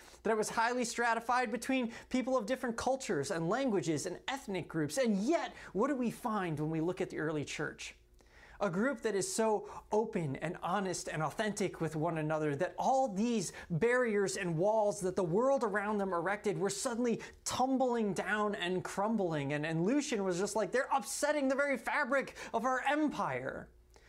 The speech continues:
In fact, in Acts seventeen, that's exactly what Paul is accused of, is he's accused of being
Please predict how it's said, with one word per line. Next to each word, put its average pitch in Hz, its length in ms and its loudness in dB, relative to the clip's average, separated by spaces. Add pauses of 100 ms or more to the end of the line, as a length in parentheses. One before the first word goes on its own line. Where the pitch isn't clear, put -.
(280)
In 196 120 -2
fact, 254 260 0
in 226 120 2
Acts 233 260 -2
seventeen, 254 560 0
that's 240 160 -2
exactly 269 480 2
what 262 180 2
Paul 262 320 2
is 247 180 0
accused 269 460 0
of, 196 180 2
is 180 160 2
he's 214 200 0
accused 233 280 -2
of 226 100 -2
being 233 220 0